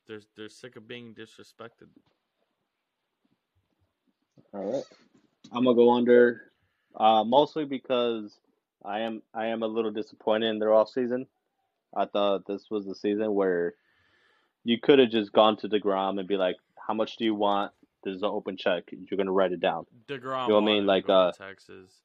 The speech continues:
Speaker 2: yeah, I, I do believe that at the end of the day. I, but still, you coulda done that with, um, Rodon.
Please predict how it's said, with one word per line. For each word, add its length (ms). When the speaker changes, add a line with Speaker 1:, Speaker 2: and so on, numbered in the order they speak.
Speaker 2:
yeah, 220
I, 400
I 40
do 140
believe 300
that 200
at 100
the 80
end 80
of 80
the 60
day. 240
I, 80
but 220
still, 220
you 140
coulda 180
done 200
that 160
with, 140
um, 140
Rodon. 600